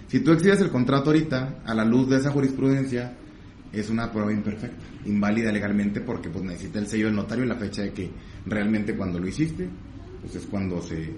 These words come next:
cuando se firmó el contrato, ¿no? Eh, esos son puntos importantes. Entonces, realmente, respondiendo a tu pregunta, como que ponerle préstamo nomás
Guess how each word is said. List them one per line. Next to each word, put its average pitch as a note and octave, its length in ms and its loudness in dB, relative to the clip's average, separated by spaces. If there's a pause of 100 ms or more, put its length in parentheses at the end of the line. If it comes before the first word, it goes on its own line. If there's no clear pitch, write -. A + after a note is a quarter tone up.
cuando F2 200 -4
se F2 180 -6
firmó F2+ 300 -4
el F2+ 60 -4
contrato, F2+ 420 -6
¿no? A#2 160 -4 (560)
Eh, F#2 420 -4 (100)
esos A2+ 220 -2
son B2+ 140 2
puntos B2 280 2
importantes. A2+ 580 -2
Entonces, G#2 300 0
realmente, A2+ 540 0 (120)
respondiendo G#2+ 460 0
a C3 40 0
tu C3 100 0
pregunta, A#2 340 0
como G2+ 200 0
que F#2+ 80 -6
ponerle G2+ 340 0
préstamo B2+ 400 2
nomás A2 400 0